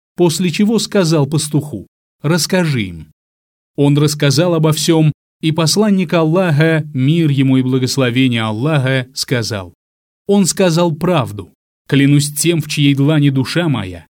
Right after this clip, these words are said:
не наступит час, пока не начнут звери разговаривать с людьми. И будет говорить с человеком рукоять его бича и ремешок его сандалии, и бедро его будет сообщать ему о том, что будет делать его семья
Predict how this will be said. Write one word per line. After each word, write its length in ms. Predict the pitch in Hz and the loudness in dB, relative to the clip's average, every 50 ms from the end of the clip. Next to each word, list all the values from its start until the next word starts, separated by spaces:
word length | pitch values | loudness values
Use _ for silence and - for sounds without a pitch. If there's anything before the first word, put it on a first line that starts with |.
| _ _ - | _ _ -2
не 160 | 143 151 170 | 2 2 4
наступит 580 | 185 185 170 - - - 214 214 208 185 143 - | 4 2 0 0 -2 -2 -2 0 -2 -4 -4 -2
час, 300 | - 208 214 180 143 - | -2 0 0 0 0 -2
пока 280 | - 147 135 - 175 | -2 -2 -2 0 0
не 120 | 160 160 160 | 0 2 2
начнут 440 | 156 156 151 - - 196 196 170 147 | 2 2 0 0 -2 -2 -2 -2 -2
звери 380 | 127 131 147 185 185 170 165 | -2 -2 0 0 0 2 2
разговаривать 720 | 160 160 151 135 131 143 156 151 147 147 135 131 127 123 - | 2 2 0 0 0 0 0 2 2 2 2 0 0 -2 -4
с 80 | - | -4
людьми. 480 | 139 131 117 110 110 104 90 82 - _ _ _ _ _ _ _ _ _ _ | -4 -4 -4 -6 -6 -10 -10 -12 -16 _ _ _ _ _ _ _ _ _ _
И 160 | - 139 139 | 0 0 2
будет 340 | 135 143 165 156 139 151 - | 2 2 2 2 2 0 0
говорить 460 | 131 143 147 143 143 135 151 165 156 | 2 2 4 4 4 4 2 0 -2
с 80 | - - | -4 -4
человеком 600 | - 160 147 143 135 135 160 151 151 151 147 143 | -2 0 2 2 2 2 0 0 0 0 2 2
рукоять 560 | 139 139 143 147 143 139 143 165 151 147 151 | 2 0 0 0 2 2 2 2 0 0 0
его 220 | 143 135 135 143 | 0 0 2 2
бича 600 | 139 131 127 117 - - 165 180 165 127 151 151 - _ _ _ - | 0 0 -2 -4 -4 -2 -2 -2 -2 -4 -6 -10 -20 _ _ _ -4
и 140 | 165 160 165 | -2 0 0
ремешок 500 | 170 170 170 160 - - 226 214 - - | 2 2 2 2 0 0 0 0 0 0
его 240 | 185 175 175 175 | -2 0 0 0
сандалии, 800 | 151 - 170 160 156 156 143 139 123 107 95 92 87 85 85 - _ _ _ _ _ _ _ - | 0 0 0 2 2 4 2 2 0 -2 -4 -6 -10 -14 -18 -20 _ _ _ _ _ _ _ -2
и 100 | 139 143 | 0 2
бедро 460 | 135 147 147 135 143 147 170 170 156 | 2 2 2 2 4 4 4 4 4
его 180 | 143 135 143 | 4 2 2
будет 300 | 139 139 147 143 139 127 | 2 2 2 2 2 0
сообщать 640 | - - 143 135 135 127 - - - 160 147 151 151 | 0 0 0 0 -2 -4 -4 -4 -2 -2 -2 -2 -2
ему 260 | 139 131 123 123 120 | -2 -2 -2 -2 -2
о 60 | 117 117 | -4 -2
том, 420 | - 170 180 170 147 107 - - _ _ _ _ | 0 0 2 2 0 -2 -6 -10 _ _ _ _
что 320 | - - - - 220 233 202 | -14 -12 -6 -2 -2 0 0
будет 320 | 180 196 185 180 175 151 | 2 0 0 0 0 0
делать 420 | 131 143 190 185 175 165 156 156 156 | 0 2 2 2 2 0 0 0 2
его 220 | 151 151 151 143 | 2 2 2 2
семья 540 | 147 - 143 131 123 120 135 151 160 151 | 2 2 0 2 2 2 0 2 2 0